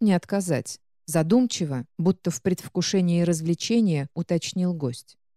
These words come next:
"Вам? Вероятно, нет. А вот меня наказать сможет. Хорошего вам вечера, господин. Если что-то понадобится, только позовите". Не став слушать, что он ответит,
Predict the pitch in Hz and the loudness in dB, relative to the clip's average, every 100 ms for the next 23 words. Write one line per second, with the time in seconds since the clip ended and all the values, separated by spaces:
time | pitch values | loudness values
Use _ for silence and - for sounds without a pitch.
0 | _ _ _ _ 160 185 320 381 _ _ | _ _ _ _ 0 2 2 -2 _ _
1 | _ - 220 269 339 392 320 254 170 151 | _ 4 6 8 6 4 2 2 4 0
2 | - _ _ - 202 247 233 262 330 233 | -4 _ _ 2 4 4 4 4 4 2
3 | 180 170 240 - - 151 147 147 - _ | 2 2 2 2 -2 -2 -2 -4 -8 _
4 | _ _ _ _ _ _ - 247 285 - | _ _ _ _ _ _ 2 4 4 2
5 | 240 220 226 233 269 - 175 156 - 165 | 2 2 2 2 0 0 -2 -2 -2 -2
6 | 156 151 131 - _ _ _ - 262 269 | 0 -2 -4 -10 _ _ _ 2 4 4
7 | 254 277 269 - 262 330 262 175 160 165 | 2 2 2 2 2 4 2 0 -2 -2
8 | - 285 233 247 214 240 196 135 - - | 0 0 0 0 2 2 2 -2 -8 -12
9 | _ _ _ _ _ _ _ _ 185 196 | _ _ _ _ _ _ _ _ 2 2
10 | - 214 - 214 208 202 - - 196 185 | 2 2 2 2 2 0 -4 -2 0 2
11 | 180 175 208 247 - - | 0 0 0 0 -2 -6